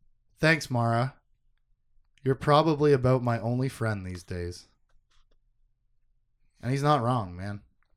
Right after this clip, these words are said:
She's the only one giving, well, not the only one. Obviously, everybody up to this point is giving him a lot of rope and the benefit of the doubt,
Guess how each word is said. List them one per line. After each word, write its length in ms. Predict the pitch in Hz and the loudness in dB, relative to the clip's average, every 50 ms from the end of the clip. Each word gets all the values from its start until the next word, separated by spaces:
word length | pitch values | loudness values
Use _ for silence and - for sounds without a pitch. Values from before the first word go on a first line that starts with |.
| _ _ _ _ - _ _ _ _ _ _ _ _ _ | _ _ _ _ -20 _ _ _ _ _ _ _ _ _
She's 320 | - - - 170 180 170 | -10 -4 -4 -4 -2 -2
the 120 | 165 151 | -4 -2
only 280 | 135 139 160 170 175 170 | 0 0 2 2 2 2
one 580 | 160 156 160 160 165 160 160 160 160 165 165 _ _ - 113 113 | 2 4 4 4 4 4 2 0 -4 -8 -12 _ _ -20 -12 -4
giving, 420 | 107 143 143 143 151 151 147 147 _ - | 0 0 2 2 0 -6 -8 -10 _ -4
well, 340 | 131 139 143 139 131 127 127 - - - - | 2 2 4 4 2 0 -6 -14 -14 -8 -6
not 160 | 127 123 117 | -6 -4 -4
the 100 | - 117 - | -6 -4 2
only 280 | 143 147 139 131 120 113 | 2 4 4 4 2 0
one. 300 | 107 104 104 107 104 - - | 0 -2 -4 -4 -6 -2 2
Obviously, 500 | 151 160 156 151 143 - 139 127 120 - | 4 4 4 2 -2 -2 -2 -4 -2 0
everybody 520 | 143 151 151 156 160 151 156 151 160 160 | -2 0 0 0 0 0 0 0 0 0
up 140 | 143 135 - | -2 -4 -4
to 80 | - 147 | -4 -2
this 140 | 139 139 123 | -2 -2 -4
point 240 | - 147 147 143 | -2 -4 -4 -2
is 120 | 139 123 113 | -4 -4 -2
giving 240 | 127 131 127 131 120 | -2 -2 -2 -2 -2
him 140 | 127 127 | -2 -2
a 80 | 120 113 | -2 -2
lot 220 | 107 110 113 113 | -2 -2 -4 -4
of 140 | 107 101 98 | -4 -4 -4
rope 240 | 107 107 120 135 - | -4 -2 -2 -2 -4
and 120 | 127 107 | -6 -8
the 60 | 104 101 | -8 -8
benefit 400 | 101 107 107 107 104 - 110 107 | -8 -8 -8 -8 -8 -8 -8 -6
of 80 | 104 | -6
the 60 | 101 | -8
doubt, 420 | 98 98 101 101 110 123 - - | -8 -10 -8 -8 -8 -8 -8 -12